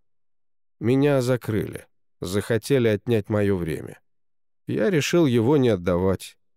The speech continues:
Я его использую в своих интересах.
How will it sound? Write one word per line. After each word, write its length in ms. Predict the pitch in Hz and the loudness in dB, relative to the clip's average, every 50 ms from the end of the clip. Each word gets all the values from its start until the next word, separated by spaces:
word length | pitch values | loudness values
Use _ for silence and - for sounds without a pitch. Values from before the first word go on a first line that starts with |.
| _ _ _ _ _ _ _ _ _ _ - | _ _ _ _ _ _ _ _ _ _ -4
Я 300 | 104 110 131 165 175 156 | 0 2 2 4 4 4
его 360 | 135 117 107 101 101 104 104 | 4 4 4 4 4 2 2
использую 600 | 104 - - - 143 151 127 101 107 110 104 92 | 0 0 -2 0 2 2 2 2 2 2 2 2
в 60 | - | 0
своих 400 | - - 123 127 131 113 95 - | -2 0 0 2 2 2 0 -2
интересах. 680 | 120 104 - - 110 87 69 - - - - - - | -4 -4 -2 -2 -2 -2 -4 -6 -10 -12 -14 -18 -20